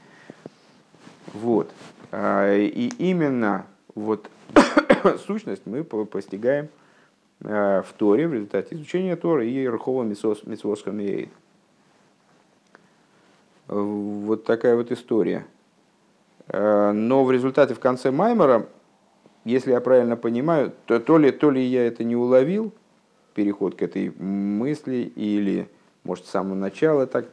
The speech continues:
да-, давался материал, просто я этого не увидел.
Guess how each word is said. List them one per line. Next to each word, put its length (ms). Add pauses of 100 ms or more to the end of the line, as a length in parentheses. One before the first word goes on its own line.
да-, 160
давался 680
материал, 500
просто 280
я 160
этого 320
не 160
увидел. 420